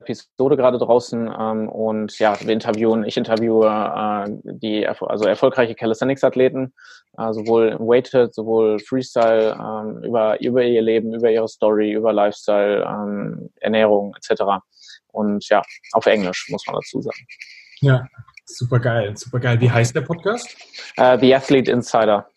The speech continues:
Speaker 1: Also, äh, Athlete Insider Podcast, ähm, ja, findet ihr auch auf, äh, Spotify, YouTube
Speaker 2: Ja.
Speaker 1: und, äh, Apple Podcast.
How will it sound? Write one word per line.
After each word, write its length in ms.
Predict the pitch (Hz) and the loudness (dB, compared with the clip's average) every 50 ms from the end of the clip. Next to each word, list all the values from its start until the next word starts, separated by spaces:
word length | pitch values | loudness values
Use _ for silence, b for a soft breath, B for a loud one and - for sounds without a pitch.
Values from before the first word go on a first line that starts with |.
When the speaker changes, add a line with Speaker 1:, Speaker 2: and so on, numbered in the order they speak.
| B B B B B - - - | B B B B B -18 -8 -6
Speaker 1:
Also, 440 | 117 110 110 110 107 107 107 107 | -4 -2 0 0 0 0 0 -2
äh, 20 | - | -4
Athlete 720 | 90 - 110 107 107 107 - - 117 - - 120 113 110 120 | -6 -6 -8 -8 -8 -6 -2 -4 -4 -2 0 -2 0 0 0
Insider 360 | 120 120 - - 117 113 113 | -2 -2 2 2 2 2 2
Podcast, 640 | - - 117 - - - 113 107 104 101 - - - - _ - - | 0 0 -6 -4 0 2 2 2 2 0 -4 -14 -20 -20 _ -12 -8
ähm, 400 | 107 107 104 104 101 101 104 104 - - - | -8 -6 -6 -6 -6 -8 -10 -12 -16 -14 -8
ja, 200 | - 98 90 - - | -6 -6 -6 -6 -8
findet 280 | - - 113 117 104 - | -8 -4 -2 -2 0 2
ihr 80 | 107 92 | 2 4
auch 200 | 92 101 - - | 4 2 2 0
auf, 160 | 104 95 - - - - | -4 -4 -4 -8 -14 -6
äh, 160 | - 110 104 101 | -2 -2 -2 -2
Spotify, 680 | - - 113 - - 107 - - 101 101 101 98 98 - _ | 0 -2 -2 -2 -2 -8 -2 0 2 2 2 2 -2 -6 _
YouTube 420 | - - 113 107 - - 107 104 113 | -4 -4 -4 -4 -2 -2 -2 0 2
Speaker 2:
Ja. 80 | 127 | 0
Speaker 1:
und, 340 | 110 104 101 101 98 - - - | 0 0 -4 -6 -8 -10 -12 -10
äh, 960 | - 101 95 98 95 95 95 92 - _ _ _ _ _ _ _ _ _ - | -8 -8 -6 -6 -8 -8 -10 -14 -16 _ _ _ _ _ _ _ _ _ -4
Apple 160 | 107 - - 104 | -2 0 -2 -4
Podcast. 460 | - - - - - - - - _ | -4 -4 -12 -10 -8 -10 -10 -10 _